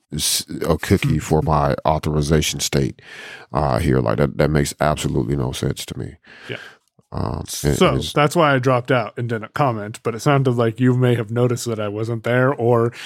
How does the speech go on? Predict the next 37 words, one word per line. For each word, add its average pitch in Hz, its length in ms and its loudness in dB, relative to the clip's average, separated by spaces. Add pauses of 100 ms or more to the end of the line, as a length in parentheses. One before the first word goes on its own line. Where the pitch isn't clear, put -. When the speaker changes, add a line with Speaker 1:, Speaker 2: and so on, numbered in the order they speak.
(160)
Speaker 2:
you, 127 140 2
you 127 160 4
didn't 135 280 4
even 127 240 4
know 131 320 6
and 117 180 2
I 113 80 4
was 110 160 0
gone 107 300 0
and 110 100 -2
came 104 220 -4
back. 98 440 -6
Um, 101 440 -6
but 107 180 -4 (1300)
thank 113 240 -4
you. 101 100 -6 (240)
Speaker 1:
So 78 800 -2 (1300)
I 85 80 2
did 85 640 2
kind 110 340 2
of 98 100 2
feel 101 260 4
like 92 260 2
you 92 80 0
had 76 180 0
gone 82 320 2
for 87 240 0
a 85 40 -2
second, 90 320 2
and 78 180 -2
I 71 140 -2
checked 90 420 0
and, 82 80 0
like, 76 200 -2
I 71 100 -4
could 69 180 -4
hear 104 480 2